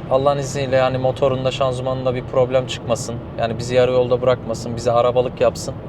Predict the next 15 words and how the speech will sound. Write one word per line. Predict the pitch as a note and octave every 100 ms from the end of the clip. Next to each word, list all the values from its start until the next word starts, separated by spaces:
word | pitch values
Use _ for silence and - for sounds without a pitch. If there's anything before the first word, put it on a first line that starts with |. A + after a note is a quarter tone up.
| -
Allah'ın | A2+ A2+ A#2 A#2
izniyle. | A2+ A2+ A2+ C3 - - -
Geri | E3+ D#3
kalan | C#3+ C3
şeylerin, | B2 C3+ A#2 A#2+
ufak | B2+ A#2+
tefek | - A2
şeyleri | - A2+ A#2 A#2+
biz | A#2
zaten | A#2 A2 B2+
hallederiz. | A#2+ A#2+ A2+ A2 C3+ - - - - -
Burada | C3+ D#3
en | D#3 D#3+
büyük | D#3
problem | - D#3+ D3 E3